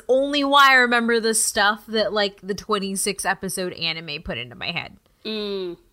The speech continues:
Speaker 2: that makes
Speaker 1: So,
Speaker 2: sense.
Speaker 1: like, if you're listening to this and you're a super big Gantz fan, I apologize. Please, you can at me, but, like, do it politely.
Speaker 2: <laughs>
Speaker 1: Um,
Speaker 2: Same, same.
Speaker 1: obviously.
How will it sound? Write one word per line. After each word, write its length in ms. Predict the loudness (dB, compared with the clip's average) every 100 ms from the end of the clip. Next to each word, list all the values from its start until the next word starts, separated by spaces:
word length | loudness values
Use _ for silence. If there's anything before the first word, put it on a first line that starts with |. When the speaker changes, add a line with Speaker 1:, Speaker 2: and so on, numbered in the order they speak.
| _ -16
Speaker 2:
that 140 | -12 -2
makes 80 |
Speaker 1:
So, 80 | 2 2
Speaker 2:
sense. 60 |
Speaker 1:
like, 200 | 2 -2
if 160 | -6 _
you're 160 | -18 -14
listening 400 | -14 -14 -20 -18
to 40 |
this 200 | -18 -10
and 80 | -4
you're 80 | -4
a 40 |
super 200 | -2 -2
big 220 | -2 -2
Gantz 260 | 0 -2 -2
fan, 260 | 0 0 0
I 120 | 0
apologize. 920 | 2 2 2 2 2 4 2 0 -4 -10 -20 -20 -20 -8
Please, 580 | -4 -2 0 -2 -4 -6
you 140 | -4 -2
can 260 | -2 -2 4
at 240 | 4 4
me, 200 | 2 0
but, 200 | 0 0
like, 240 | -2 -4 -6
do 160 | -4
it 100 | -4
politely. 640 | -4 -6 -6 -4 -2 -2 -6 -10
Speaker 2:
<laughs> 100 | 0
Speaker 1:
Um, 440 | 4 4 4 0 -2 -14 -20 -20 -10
Speaker 2:
Same, 440 | -4 -4 -4 -10 _ -12
same. 280 | -10 -8 -4
Speaker 1:
obviously. 720 | -4 -4 -6 -4 -2 -2 -4